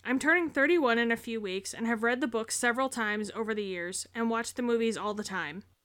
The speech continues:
Next year will be my twentieth year of being a Potterhead. My mom gave me the books at the perfect time. I was eleven,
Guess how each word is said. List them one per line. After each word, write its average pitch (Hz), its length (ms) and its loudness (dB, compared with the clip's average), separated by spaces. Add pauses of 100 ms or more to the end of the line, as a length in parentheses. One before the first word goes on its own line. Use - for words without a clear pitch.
(460)
Next 269 280 4
year 294 140 4
will 269 140 0
be 240 100 0
my 214 180 0
twentieth 320 540 -4
year 226 260 4
of 214 120 -2
being 208 240 0
a 208 60 -4
Potterhead. 180 600 -6 (600)
My 240 100 2
mom 285 300 6
gave 262 180 2
me 233 120 2
the 220 80 -2
books 226 280 -2
at - 60 -20
the 202 100 -10
perfect 233 400 -6
time. 180 380 -8 (260)
I 277 140 4
was 294 160 4
eleven, 269 500 0